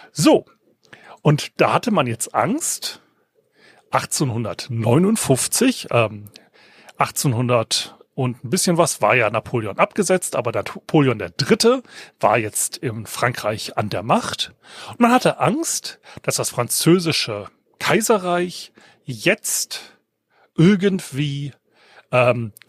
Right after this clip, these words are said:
in Großbritannien landet und die Flotte vernichtet. Und es ist ja so, ähm, früher war es ja so mit den Segelschiffen,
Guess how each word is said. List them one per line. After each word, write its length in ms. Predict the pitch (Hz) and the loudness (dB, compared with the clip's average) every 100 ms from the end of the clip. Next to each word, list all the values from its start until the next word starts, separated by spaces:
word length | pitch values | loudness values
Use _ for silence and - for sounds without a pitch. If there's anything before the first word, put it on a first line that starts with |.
| - | -2
in 120 | 165 | 0
Großbritannien 680 | 131 139 - - - 135 139 | 4 2 2 -2 0 2 2
landet 560 | 113 101 127 110 - - _ | 2 2 2 0 -6 -12 _
und 320 | 170 202 - - - - | 0 0 -6 -16 -20 -12
die 140 | 120 110 | -10 -6
Flotte 500 | - 196 208 180 165 | 0 0 4 2 2
vernichtet. 840 | - 120 120 123 - - - - _ _ _ - - - - | -6 -4 -2 -2 -4 -6 -14 -20 _ _ _ -20 -20 -8 -2
Und 60 | |
es 100 | 151 | 0
ist 140 | 226 165 | 0 2
ja 120 | 123 | 0
so, 420 | 104 143 233 302 - - - - | 0 -2 0 -4 -8 -20 -20 0
ähm, 240 | 147 143 - | 2 2 -4
früher 520 | - - 196 254 208 - _ _ _ | -12 -4 4 4 4 -2 _ _ _
war 240 | - 117 156 | -2 0 2
es 100 | - | 2
ja 100 | 151 | 2
so 140 | 156 | 2
mit 160 | 156 123 | -2 -4
den 100 | 113 | -2
Segelschiffen, 1000 | 123 185 196 - 202 - 196 190 185 | 0 0 -2 0 0 -2 -4 -6 -8